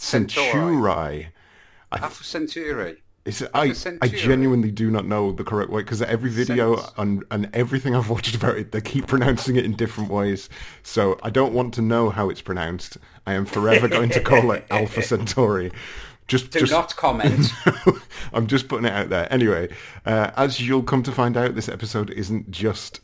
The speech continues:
Speaker 2: about that game. Uh, it's about the wider Civilization format in general, because,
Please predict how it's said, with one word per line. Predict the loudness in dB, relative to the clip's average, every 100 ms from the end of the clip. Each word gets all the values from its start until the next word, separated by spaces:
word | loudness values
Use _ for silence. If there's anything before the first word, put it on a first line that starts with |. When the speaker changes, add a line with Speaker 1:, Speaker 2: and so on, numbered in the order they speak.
| _
Speaker 2:
about | -6 -4 -4
that | -8 -8
game. | -6 -6 -6 -10 -10
Uh, | -8 -6
it's | -6
about | -6 -4
the | -4
wider | -2 0 0 0 -2
Civilization | -2 -2 -2 -2 -4 -4 -8
format | -6 -4 -4
in | -4
general, | -4 -4 -4 -6
because, | -8 -8 -10